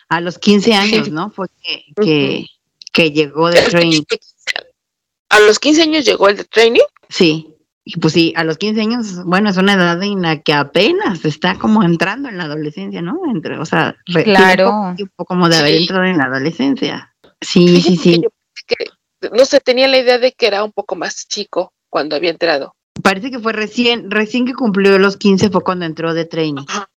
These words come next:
Speaker 1: Y que bueno, Jimin, Jimin y, y, y Tae tenían diecisiete, ¿no? Es que mira, a veces, a veces hay como confusión, porque ya ves que el, la edad coreana es como un año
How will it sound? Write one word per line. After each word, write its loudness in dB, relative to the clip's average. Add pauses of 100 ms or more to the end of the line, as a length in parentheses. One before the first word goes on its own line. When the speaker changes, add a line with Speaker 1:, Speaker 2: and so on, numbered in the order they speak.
(180)
Speaker 1:
Y -6
que 2
bueno, 2
Jimin, 0
Jimin 4
y, 0
y, -2
y 2
Tae 0
tenían 2 (480)
diecisiete, 0 (460)
¿no? 4 (500)
Es 0
que -2
mira, -4
a -4
veces, -6 (180)
a 0
veces -2
hay 4
como 2
confusión, 0 (440)
porque 0
ya -4
ves -4
que 0
el, 2
la 2
edad -4
coreana -2
es -4
como 0 (720)
un 2
año -4